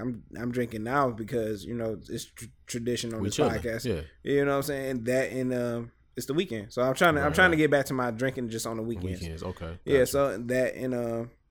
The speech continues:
Speaker 1: I don't know. It's just, some people try to, like, mask that pain and shit. Like, I've come to the, the, you know, to, to terms that my mom and dad are dead.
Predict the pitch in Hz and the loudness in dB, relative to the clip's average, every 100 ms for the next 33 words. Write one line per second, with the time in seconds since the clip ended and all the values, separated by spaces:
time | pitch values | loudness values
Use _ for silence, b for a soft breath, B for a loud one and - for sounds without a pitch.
0 | _ _ _ _ - 247 277 247 127 - | _ _ _ _ -8 -2 0 0 -2 -2
1 | 151 151 147 - - _ - 143 160 160 | -4 -2 -8 -10 -12 _ -14 -2 0 2
2 | 175 156 139 147 151 143 135 110 120 135 | 2 0 0 4 4 4 2 0 -2 0
3 | 131 - 117 156 131 131 127 135 117 123 | 2 0 0 0 0 0 0 0 0 2
4 | 120 117 - b b b b - 151 170 | 0 0 -6 b b b b 2 4 4
5 | - 151 143 147 135 131 123 113 117 117 | 2 0 2 2 2 2 -2 -6 -4 -4
6 | 110 - - - - 87 120 123 120 117 | -4 -12 -20 -20 -20 -12 0 2 4 2
7 | 113 107 101 - _ _ _ _ 135 135 | 0 -2 -6 -14 _ _ _ _ -2 2
8 | 127 113 - - 143 107 131 - 147 135 | 4 2 -2 -4 -4 -4 -6 0 2 4
9 | 120 117 117 90 117 113 95 53 98 123 | 0 -2 -4 -2 -4 -6 -8 -12 -6 -2
10 | 123 120 117 113 110 117 117 110 104 107 | 0 -2 -4 -6 -4 -2 -2 -2 -6 -6
11 | 104 | -6